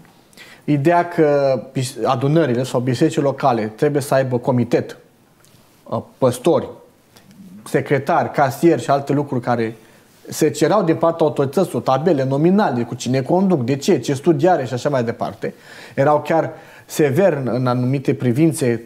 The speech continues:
puteai să fii predicator într-o comunitate locală dacă aveai o anumită școlarizare laică, lucru pe care frații nu l acceptau, pentru că dumnealor considerau că lucrurile care țin de adunare și de desfășurarea, uh, întâlnirilor de adunare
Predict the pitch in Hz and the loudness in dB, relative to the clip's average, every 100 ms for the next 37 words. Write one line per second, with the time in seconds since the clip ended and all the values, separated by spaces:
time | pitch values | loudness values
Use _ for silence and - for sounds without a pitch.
0 | - 113 98 _ 127 147 - 135 139 143 | -12 -14 -14 _ -2 -2 0 -2 0 0
1 | 123 117 180 190 156 135 139 127 131 123 | 0 0 -2 0 -2 0 -2 -2 -2 2
2 | 147 135 135 120 113 113 151 165 127 131 | 0 0 -2 -2 -2 0 0 2 2 0
3 | 123 127 120 151 131 110 - - - 131 | 0 -2 2 2 2 -6 -14 -8 -4 0
4 | 131 147 131 127 - 131 120 113 104 127 | 0 0 -2 -4 0 0 0 -2 -2 2
5 | 151 127 120 175 175 - 113 - - - | 2 2 2 2 2 0 -6 -6 -16 -20
6 | - - 180 185 202 202 175 - 143 113 | -20 -4 -2 0 0 2 2 2 0 0
7 | 123 214 233 - 160 - 110 123 165 147 | 2 2 2 0 -2 -2 -4 -2 -4 -4
8 | 143 - 139 127 135 156 156 165 185 180 | -6 -2 0 0 -2 -2 2 0 0 0
9 | 151 156 151 135 160 165 151 131 143 135 | 2 0 0 0 2 2 0 0 0 -2
10 | 135 147 120 113 147 151 147 151 139 113 | 0 -2 0 2 2 2 0 2 0 0
11 | 123 156 139 131 131 - 120 120 160 208 | -2 -2 -2 -2 -2 -2 -2 0 2 2
12 | 143 110 - - - - - - 123 123 | 0 -2 -6 -18 -20 -20 -20 -4 0 0
13 | 117 123 156 165 135 123 107 120 196 220 | 2 2 4 4 2 0 0 0 0 0
14 | 226 | -2